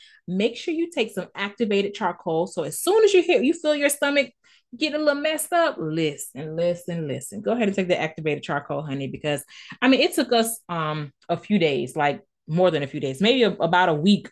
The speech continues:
for our stomach to start feeling better and, um, us to start eating regular. And,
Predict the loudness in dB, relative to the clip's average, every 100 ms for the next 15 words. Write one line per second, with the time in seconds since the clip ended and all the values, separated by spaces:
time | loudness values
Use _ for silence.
0 | _ _ _ 0 2 2 0 -2 -2 -4
1 | -10 -4 -2 -2 -2 -2 -2 -6 -4 -2
2 | 0 -2 -2 -2 -6 -8 -6 -4 -2 -2
3 | -4 -6 0 2 2 -2 -6 -4 -6 -2
4 | 0 0 -2 -2 -2 -2 -4 -6